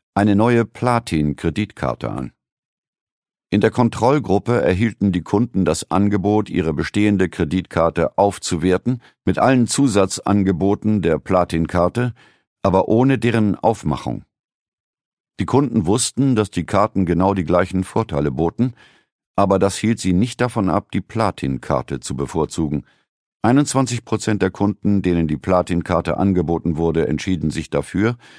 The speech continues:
während es bei der Kontrollgruppe mit der alten Kreditkarte nur vierzehn Prozent waren.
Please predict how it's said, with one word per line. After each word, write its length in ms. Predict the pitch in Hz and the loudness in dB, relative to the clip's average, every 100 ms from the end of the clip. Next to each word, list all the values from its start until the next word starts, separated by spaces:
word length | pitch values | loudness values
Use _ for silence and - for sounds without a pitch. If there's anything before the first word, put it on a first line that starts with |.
| - _ _ | -20 _ _
während 300 | - 95 95 | 0 0 2
es 140 | 90 - | -2 0
bei 140 | 87 | 0
der 160 | 82 80 | 2 0
Kontrollgruppe 960 | 82 80 - 101 107 98 107 110 110 | -2 -2 2 2 2 2 0 2 0
mit 200 | 95 - | 0 0
der 220 | 76 - 98 | 0 0 0
alten 280 | 104 78 | 0 -2
Kreditkarte 920 | 73 80 80 87 - 85 82 82 80 - | -4 -4 -2 -4 0 0 0 -2 -2 -2
nur 220 | 98 92 | -2 -2
vierzehn 480 | - 101 - 67 62 | -2 -6 -4 -8 -8
Prozent 420 | 69 62 58 58 | -10 -8 -8 -6
waren. 300 | 64 60 | -8 -8